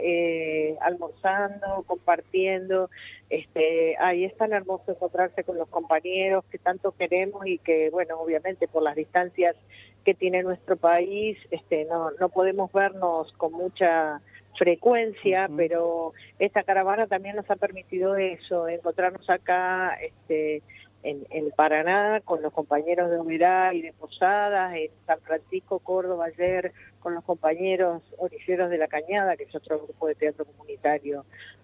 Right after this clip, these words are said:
Speaker 1: de Córdoba, de la, de la provincia de Córdoba, de la ciudad de Córdoba, y, y bueno, y entre todos, como red, como red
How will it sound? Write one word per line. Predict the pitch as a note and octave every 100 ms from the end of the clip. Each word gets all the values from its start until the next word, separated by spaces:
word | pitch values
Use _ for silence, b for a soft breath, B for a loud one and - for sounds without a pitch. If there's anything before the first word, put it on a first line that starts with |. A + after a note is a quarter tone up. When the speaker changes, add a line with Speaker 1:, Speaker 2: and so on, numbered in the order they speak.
| -
Speaker 1:
de | C3+
Córdoba, | - G3+ G3+ F#3 F3+ F3+ F3+
de | E3
la, | C#3+ C#3+ C#3
de | D3+
la | C#3
provincia | C#3 C#3+ D3 D3 D#3+
de | C#3+
Córdoba, | - F#3+ F3
de | D3+
la | C#3 C3+
ciudad | - D3+
de | D#3
Córdoba, | - G3 G#3 F#3+ F3+ E3 E3 B B -
y, | F3 E3+ D#3+ D#3 D#3 -
y | D#3+ D3+ D3+ D3+
bueno, | A#3 G#3 F3+
y | E3
entre | D#3+ - -
todos, | - A#3 B3 B3 B3+ C4 - -
como | F3 E3+
red, | E3+ A#3 A#3 A#3+ A#3+
como | F3 D#3+
red | E3 F3+ F3